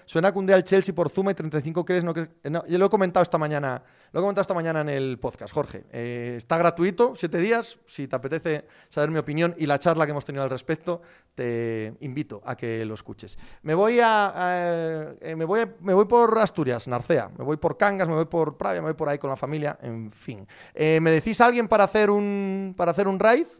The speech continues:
¿Hacemos un raid? A ver, que mire yo quién está de los nuestros. No está nadie de los nuestros, ¿no? Si me decís a alguien así que os apetezca hacer el raid, y muchas gracias, eh, a todos los que estáis diciéndome que lo pase bien y felices vacaciones y tal,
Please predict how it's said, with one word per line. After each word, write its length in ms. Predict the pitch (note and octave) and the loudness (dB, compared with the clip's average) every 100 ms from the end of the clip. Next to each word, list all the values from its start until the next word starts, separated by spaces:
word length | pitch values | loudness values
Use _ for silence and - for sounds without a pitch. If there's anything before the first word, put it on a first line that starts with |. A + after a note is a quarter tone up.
| - | -12
¿Hacemos 320 | D3+ F#3+ F#3+ | -8 -6 -4
un 140 | F#3+ | -2
raid? 240 | F#3 G#3+ C#4+ | 2 2 0
A 100 | - | -6
ver, 140 | D3 D#3 | -6 -6
que 80 | D3 | -8
mire 220 | C#3+ C#3+ | -6 -2
yo 120 | C#3+ | -2
quién 140 | C#3 | -4
está 380 | C3+ - C#3+ C#3+ _ _ _ - | -8 -4 -4 -4 _ _ _ -10
de 80 | |
los 140 | C3 C3 | -8 -6
nuestros. 360 | F3+ F#3 G#3+ | -6 -6 -10
No 100 | F3+ | -10
está 140 | D#3 D#3+ | -8 -8
nadie 300 | C3 G2 A2 | -10 -14 -20
de 100 | - | -14
los 140 | B2+ A#2 | -12 -12
nuestros, 280 | A2 - G#2+ | -14 -14 -10
¿no? 200 | E3+ - _ - | -10 -10 _ -20
Si 140 | - E3+ | -4 4
me 60 | |
decís 280 | F3 F3 B3+ | 4 4 6
a 80 | B3+ | 6
alguien 420 | B3 A3+ A3 G#3 | 6 4 0 2
así 480 | F#3 G#3 G3 F#3 F3 | 2 2 0 0 -2
que 160 | F3+ F3+ | 0 2
os 100 | E3 | 2
apetezca 600 | E3 E3 A3 A3 A#3+ - | 2 2 2 2 2 2
hacer 200 | E3 F#3+ | 0 4
el 100 | E3+ | 4
raid, 260 | E3+ A3 D4 - _ _ - | 6 4 4 -6 _ _ -10
y 60 | |
muchas 260 | D#3 F3 F#3 | -6 -2 0
gracias, 340 | F#3+ F3+ D3 | 2 0 0
eh, 60 | G#3 | 0
a 80 | G3 | 2
todos 100 | F3 | 0
los 80 | |
que 60 | D#3+ | -2
estáis 240 | E3 E3+ | -2 -2
diciéndome 480 | D3+ D3+ E3+ D#3 D3+ | -2 -4 -4 -2 -4
que 80 | C#3+ | -2
lo 100 | C#3+ | -2
pase 220 | D3+ D3+ | -2 -2
bien 280 | D#3 A3 A3 | 0 0 0
y 320 | F#3 E3+ D#3+ D3 | -2 0 -2 -2
felices 280 | D3+ D3 | -4 -2
vacaciones 380 | D3+ C#3+ C#3+ D3 | -2 -2 -2 -4
y 60 | C3+ | 2
tal, 260 | F3+ A3+ | 4 4